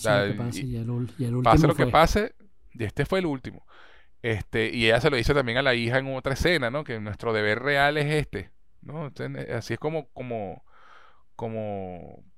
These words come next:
Speaker 1: eh, creo que las palabras exactas estoy parafraseando, pero es algo así como que así es como servimos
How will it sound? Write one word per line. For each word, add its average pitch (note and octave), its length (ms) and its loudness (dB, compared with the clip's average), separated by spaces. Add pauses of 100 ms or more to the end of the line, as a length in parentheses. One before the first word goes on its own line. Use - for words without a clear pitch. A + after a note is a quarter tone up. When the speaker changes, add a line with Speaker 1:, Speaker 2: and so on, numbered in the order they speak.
(180)
Speaker 1:
eh, F2+ 440 -8 (320)
creo - 400 -10
que B2+ 60 -2
las C#3+ 100 -2
palabras A#2+ 260 4
exactas B2 320 0
estoy - 100 -8
parafraseando, A#2 600 -2
pero G#2+ 200 -2
es G#2+ 120 -4
algo B2 160 -4
así C3+ 120 -6
como C#3+ 220 -6
que C3 100 -6
así - 120 -2
es - 40 -10
como D3+ 160 -2
servimos C3 760 -2